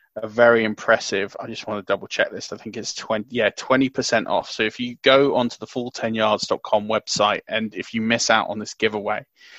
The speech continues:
and don't win one of the, uh, guides,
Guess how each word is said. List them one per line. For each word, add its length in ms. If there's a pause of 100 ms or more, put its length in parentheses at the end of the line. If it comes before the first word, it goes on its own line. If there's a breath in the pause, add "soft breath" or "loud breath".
(220 loud breath)
and 200
don't 280
win 260
one 200
of 220
the, 320 (500 loud breath)
uh, 280 (100)
guides, 500